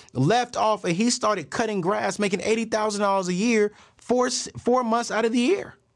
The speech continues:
Graduated high school, paid for all of his college, got a scholarship, had all this money going there, kept his business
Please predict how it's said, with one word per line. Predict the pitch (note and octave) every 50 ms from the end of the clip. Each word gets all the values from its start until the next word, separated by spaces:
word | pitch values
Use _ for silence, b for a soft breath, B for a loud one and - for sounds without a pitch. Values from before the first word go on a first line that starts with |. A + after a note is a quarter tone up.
| _ _ _ _ _ _ _ _ _ _ _ _ _ _ _ _ _ _ _ _ _ _ _ _ _ _ - B2
Graduated | C3 G3+ A3 A#3+ C4+ C#4+ D4 B3+ G3+ A3 G3+ G3 F#3 F3
high | D3+ G3+ A3+ B3 B3+ B3
school, | B3 - - E3 D3+ D3 D3 D#3+ D#3+ B B B B B _ -
paid | - B3 C4 C#4+ D4 C#4 -
for | - G3+ E3+ - -
all | G3 A#3+ C4 C#4 C#4 C#4
of | A#3
his | B3+ A#3+ A3+
college, | - - C#4+ C4+ C#4 C#4 A3+ F3 E3 E3 - B B B B B
got | G#2 G#3 A3 B3+ C#4+ D4
a | C4+
scholarship, | - - - A#3 A3 G#3 F3 D#3 D3 - - A#2 A#2 C3 - - _ B B B B B
had | B G3 A#3 A3+ F#3+
all | F3+ G3+ A#3+ C4+ C#4
this | C#4 B3+ -
money | G#3 G#3+ A#3+ A#3+ A3 G#3
going | D3+ A2+ - G3 A#3 C4 C4 A#3+ F#3+ D#3+
there, | C#3+ C#3+ D3+ D#3
kept | C#3+ - - - - - C#4 E4 D#4+ - - -
his | - G3 D#3+ A#2+ G2+
business | E2 D2+ D#2+ E3 A3+ B3+ A#3+ - G#3+ F#3 D#3+ C#3+